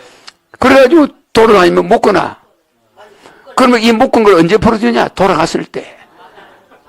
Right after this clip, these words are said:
풀어가지고 시체 앰뷸런스 타고 가는 거야. 그게 이별이야.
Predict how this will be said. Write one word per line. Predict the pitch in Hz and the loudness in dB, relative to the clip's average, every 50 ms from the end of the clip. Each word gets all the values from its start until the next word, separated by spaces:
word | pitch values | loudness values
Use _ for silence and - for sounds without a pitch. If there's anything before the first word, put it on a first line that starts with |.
| _ _ - | _ _ -8
풀어가지고 | - 233 214 202 175 170 151 143 151 175 185 | -4 -2 0 2 2 2 2 0 0 -2 -2
시체 | - - 175 143 - 156 131 123 - _ _ _ _ _ _ _ _ _ _ _ _ - - | -4 -4 -6 -4 -2 -2 -2 -2 -6 _ _ _ _ _ _ _ _ _ _ _ _ -4 -4
앰뷸런스 | 175 165 156 160 147 139 156 - - | -2 0 0 0 -2 -2 -4 -8 -10
타고 | - - - 131 123 | -10 -8 -8 -8 -10
가는 | - 123 - - - | -12 -12 -12 -12 -14
거야. | 160 147 151 - - - - - - | -16 -16 -16 -18 -20 -20 -20 -12 -6
그게 | - 214 240 233 | -4 -2 -2 -2
이별이야. | 214 220 208 208 151 - - - | -2 -2 -2 -2 -2 -2 -6 -12